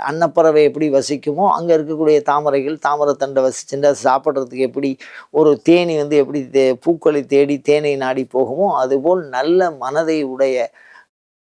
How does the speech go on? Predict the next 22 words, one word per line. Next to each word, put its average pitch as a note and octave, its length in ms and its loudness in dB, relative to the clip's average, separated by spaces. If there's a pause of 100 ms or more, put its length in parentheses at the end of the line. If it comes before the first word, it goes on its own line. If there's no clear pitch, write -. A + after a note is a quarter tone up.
(300)
பண்புடைய D3+ 600 2
பண்பாளர்களை C#3+ 880 -2
அம்பாள் D3 560 0
வந்து D3+ 300 -8 (100)
தானாவே D3 580 0
நாடி D#3 560 -2
அங்க C3+ 200 -6
போய் C#3+ 260 -6
உட்காருவாளாம். A#2 680 -4
அதனால C3 260 -2
தான் D3 160 -4
"முனி D3 340 -10
மானச C#3 640 -2
ஹம்சிகா." A2+ 500 -8
இது C3+ 180 0
ஒரு C#3 140 2
பெரிய E3 280 2
மந்திர D#3+ 360 -2
ரகசியமான D3 640 -2
நாமாவளி. C3 680 -2 (400)
இதுக்கு D#3 380 2
வந்து A3+ 180 0